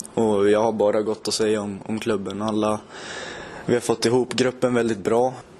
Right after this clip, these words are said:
och jag tycker att, va, det, det är kul att komma hit till arenan och träna varje dag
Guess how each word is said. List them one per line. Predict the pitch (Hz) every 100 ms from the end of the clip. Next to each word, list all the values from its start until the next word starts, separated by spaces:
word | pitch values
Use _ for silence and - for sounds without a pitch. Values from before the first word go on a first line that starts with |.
| -
och | - 110 107 104 107
jag | 107 -
tycker | 104 -
att, | 101 - - 107 - -
va, | 110 107
det, | 113 113 110
det | 113
är | 113
kul | - 117
att | 113
komma | 120 117
hit | 113 107
till | 110
arenan | 107 107 110
och | 104
träna | 110 110 107
varje | 107 107 104
dag | 110 104 101 101